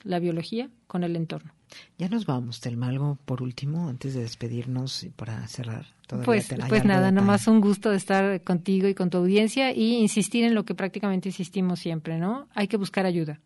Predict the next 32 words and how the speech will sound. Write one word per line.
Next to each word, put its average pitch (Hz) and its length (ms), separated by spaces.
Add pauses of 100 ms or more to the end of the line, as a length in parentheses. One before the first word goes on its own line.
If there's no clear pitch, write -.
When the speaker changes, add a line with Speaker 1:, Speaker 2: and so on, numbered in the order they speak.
(320)
Speaker 2:
Ujú. 139 260
Speaker 1:
Hay 196 100
que 220 100
identificar 190 540
qué 190 80
está 185 160
pasando, 196 500
a 185 80
veces 175 300
uno 175 160
mismo, 214 280
a 208 40
veces 170 360
los 175 380
terceros 180 440
a-, 170 100
apoyan 180 420
en 190 140
eso, 240 240
y 226 140
hay 233 100
que 262 80
buscar 254 260
ayuda. 247 340 (120)
Hay 208 160
tratamientos, 190 720
hay 180 80
recursos, 180 640
hay 180 120
formas 185 340
de 180 80
enfrentar 165 580